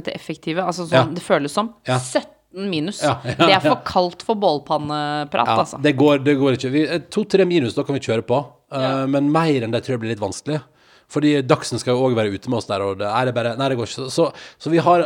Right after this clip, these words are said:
Speaker 2: altså, vi driver og planlegger at vi skal invitere, eh, til bålpanneprat,
Speaker 1: Mm.
Speaker 2: og lage podcast rundt bålpanna. Eh, men da må vi ha noe mer mildvær, <laughs> altså, det,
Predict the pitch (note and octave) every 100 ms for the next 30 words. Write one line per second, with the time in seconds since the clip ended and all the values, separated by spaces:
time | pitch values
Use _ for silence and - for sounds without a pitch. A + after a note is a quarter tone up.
0 | - D#3 D#3 D#3 C#3 F3+ C#3+ B2 - B2
1 | A#2+ D3 C3+ G2+ G2 G#2 A2 A#2+ A#2+ C#3
2 | C3 A#2 G2+ G#2 G2+ G2 G2 G2+ G2 G2
3 | - G#2 A2 - A#2 A2+ C#3 G3 - -
4 | G#3+ C3 - A#2+ A#2+ A2 C3+ B2+ A2 A#2
5 | G#2+ G#2+ A#2+ G#2+ B2 - - - _ -
6 | B2 B2 B2 B2 - - D#3 D3+ D3 D#3
7 | D3 D3 A2+ C3 C3 A#2 C#3+ C3+ C3 B2
8 | D3 C3+ A#2+ A2 G#2 A#2 C3+ - B2+ -
9 | A#2 A2